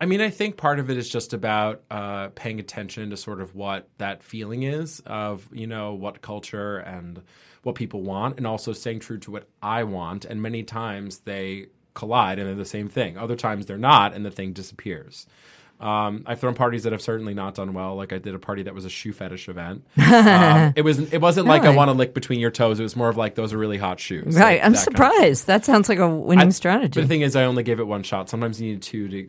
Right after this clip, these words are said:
Speaker 1: make it work.
Speaker 2: But I'm wondering, like, if there's something about your personality, like, because one of the things, one of the words, you use one of my favorite, favorite words, inclusive.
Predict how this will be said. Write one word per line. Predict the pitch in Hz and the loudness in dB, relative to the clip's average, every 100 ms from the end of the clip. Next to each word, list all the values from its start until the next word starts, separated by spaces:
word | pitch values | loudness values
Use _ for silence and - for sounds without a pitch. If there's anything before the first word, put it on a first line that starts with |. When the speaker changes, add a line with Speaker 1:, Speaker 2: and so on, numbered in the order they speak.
| - | -10
Speaker 1:
make | 92 90 | -12 -10
it | |
work. | 90 | -2
Speaker 2:
But | 262 | 2
I'm | 277 381 | 4 6
wondering, | 440 453 466 392 320 | 6 6 6 4 4
like, | 226 214 | 4 4
if | 226 | 2
there's | 214 214 | 2 2
something | - 208 214 208 196 | 4 2 4 4 4
about | 185 180 143 | 4 4 4
your | 165 | 2
personality, | 196 175 180 180 180 170 | 0 2 4 6 6 4
like, | 156 151 | 2 0
because | 170 185 170 - | 0 2 2 4
one | 175 | 4
of | 185 | 6
the | 185 | 4
things, | - 170 170 151 - - | 2 2 4 0 -10 -14
one | 175 175 | 0 4
of | 185 | 6
the | 170 | 6
words, | 165 160 156 - - | 6 4 2 -6 -6
you | 170 170 | -2 2
use | 170 180 170 | 4 2 4
one | 165 | 4
of | 165 | 4
my | 151 | 4
favorite, | 139 180 180 165 143 | 2 4 4 4 0
favorite | 151 139 135 | 0 0 0
words, | 135 139 - | 0 0 0
inclusive. | 147 139 - 175 - 123 87 - | 0 0 2 2 0 -4 -6 -12